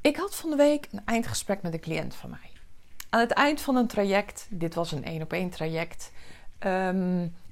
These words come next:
kijken we altijd terug. Wat is er gebeurd? Wat zijn de grootste, eh,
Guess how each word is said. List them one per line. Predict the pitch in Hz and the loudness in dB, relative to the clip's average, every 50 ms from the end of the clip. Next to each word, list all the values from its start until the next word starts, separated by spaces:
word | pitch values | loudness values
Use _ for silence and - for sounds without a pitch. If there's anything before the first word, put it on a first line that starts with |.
| - | 4
kijken | - 240 240 240 240 233 | 8 8 10 10 8 8
we | 185 | 8
altijd | 156 202 196 180 175 - - | 8 6 6 4 0 0 0
terug. | - 170 170 165 160 - 92 85 - - | 2 4 4 4 4 2 -2 -4 -4 0
Wat | - 170 175 247 233 | 6 8 8 8 8
is | - - - - | 6 4 4 4
er | 277 277 | 4 4
gebeurd? | - 220 185 185 185 180 185 190 190 190 - | 4 4 4 4 6 6 6 6 4 4 2
Wat | - 180 202 254 - | 4 6 6 6 6
zijn | - - 277 262 | 2 0 2 2
de | 247 262 | 2 2
grootste, | - - 226 226 233 254 262 254 - - - - 226 220 220 214 - - - - - - - - - - - - | 2 4 8 10 10 10 8 6 2 2 6 6 8 8 6 4 0 -6 -10 -14 -14 -16 -16 -16 -18 -16 -6 0
eh, | - 208 202 202 202 202 202 202 196 196 196 | 2 4 4 6 6 6 6 6 8 8 6